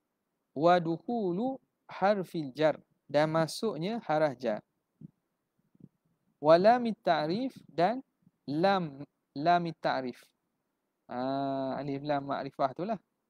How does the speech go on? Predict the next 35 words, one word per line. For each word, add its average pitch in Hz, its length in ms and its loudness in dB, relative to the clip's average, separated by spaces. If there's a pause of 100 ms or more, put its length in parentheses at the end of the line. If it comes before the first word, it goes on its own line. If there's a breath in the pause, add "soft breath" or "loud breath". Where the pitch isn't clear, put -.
(100)
Lamit 139 320 -4
ta'rif. 117 320 -8 (1200)
Ha, 110 160 -8
bila 165 320 2
ada 175 240 2
alif 180 240 0
lam, 180 240 0
alif 165 320 -2
lam, 208 300 0 (640)
lam 160 260 2
ma'rifah 175 480 -2
itu, 226 240 -8
maka 175 240 -4
tahulah 160 400 -4
dia 139 140 -10
tu 165 160 -8
i-, 196 160 -6 (320)
isim. 123 320 -12 (400)
Wa 151 160 4
kaunuhu 233 560 0
mubtada'an, 226 640 0
dan 190 240 0
keadaannya 190 640 -2
tu 196 80 -12
mubtada'. 190 560 -2 (880)
Ha, 104 320 -12
bila 185 300 0
dia 180 180 -2
je-, 170 160 -2
duduk 175 360 -2
tempat - 260 -4
mubtada', 175 480 -2
tahulah 147 380 -4
dia 139 160 -10
isim. 131 280 -12